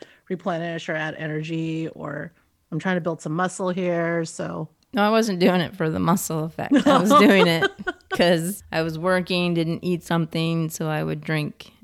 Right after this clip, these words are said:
Speaker 2: a
Speaker 1: Oh,
Speaker 2: shake.
Speaker 1: I see. Mm-hmm, mm-hmm. <laughs> I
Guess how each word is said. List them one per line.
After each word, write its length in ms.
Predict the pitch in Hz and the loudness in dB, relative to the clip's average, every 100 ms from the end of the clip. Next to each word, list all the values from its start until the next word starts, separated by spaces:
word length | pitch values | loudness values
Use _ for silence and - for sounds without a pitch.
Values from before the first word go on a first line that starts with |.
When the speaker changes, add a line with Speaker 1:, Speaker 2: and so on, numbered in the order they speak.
| 254 | -14
Speaker 2:
a 40 | 170 | -10
Speaker 1:
Oh, 80 | 165 | -8
Speaker 2:
shake. 260 | 147 147 151 | -8 -8 -12
Speaker 1:
I 20 | |
see. 320 | - - - 170 _ _ _ _ - | -18 -16 -16 -16 _ _ _ _ -10
Mm-hmm, 380 | 165 156 151 | -8 -8 -8
mm-hmm. 400 | 156 156 147 151 147 _ _ _ _ _ - _ - _ _ _ _ _ _ _ _ _ - | -10 -10 -10 -10 -12 _ _ _ _ _ -20 _ -20 _ _ _ _ _ _ _ _ _ 2
<laughs> 840 | 339 - 330 - 302 - 302 - | 2 4 2 2 -2 -2 -4 0
I 100 | 247 | -2